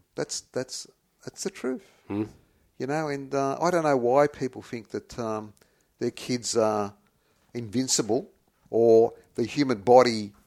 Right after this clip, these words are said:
Speaker 1: has got a way of, you know, adjusting to all this rubbish.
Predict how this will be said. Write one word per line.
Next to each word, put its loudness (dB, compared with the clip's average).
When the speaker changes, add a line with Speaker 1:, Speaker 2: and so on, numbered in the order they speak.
Speaker 1:
has -8
got 0
a 2
way 2
of, -2
you -4
know, -2
adjusting 0
to -8
all -2
this -10
rubbish. 0